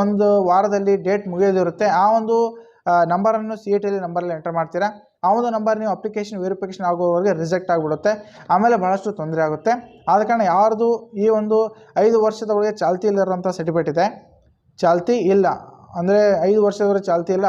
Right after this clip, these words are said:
ಆ ಒಂದು ಸರ್ಟಿಫಿಕೇಟ್ ಇದೆ, ಅವರು ಅಪ್ಲೈ ಮಾಡಲು ಹೋಗಬೇಡಿ. ಆ, ಮತ್ತೊಂದು ಹೊಸದಾಗಿ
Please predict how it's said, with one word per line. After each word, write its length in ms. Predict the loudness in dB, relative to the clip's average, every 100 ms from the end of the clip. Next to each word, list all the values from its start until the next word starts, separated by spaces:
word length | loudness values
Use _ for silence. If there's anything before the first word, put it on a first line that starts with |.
| 2
ಆ 40 | 0
ಒಂದು 120 | -2 -4
ಸರ್ಟಿಫಿಕೇಟ್ 320 | -2 -2 0
ಇದೆ, 80 | 2
ಅವರು 120 | 2 0
ಅಪ್ಲೈ 200 | 0 0 0
ಮಾಡಲು 220 | 0 -2
ಹೋಗಬೇಡಿ. 280 | -2 0 0 -2 -20 -20 -20 -2
ಆ, 60 | 2 2
ಮತ್ತೊಂದು 320 | 2 0 2 0
ಹೊಸದಾಗಿ 440 | -2 0 0 2